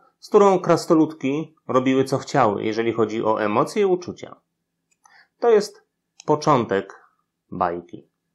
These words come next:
Dzisiaj opowiem tobie o tym, że cesarz jest nagi, o szatach cesarza oraz o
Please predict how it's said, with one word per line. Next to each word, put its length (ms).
Dzisiaj 340
opowiem 380
tobie 400
o 460
tym, 240
że 540
cesarz 480
jest 280
nagi, 640
o 380
szatach 380
cesarza 760
oraz 640
o 440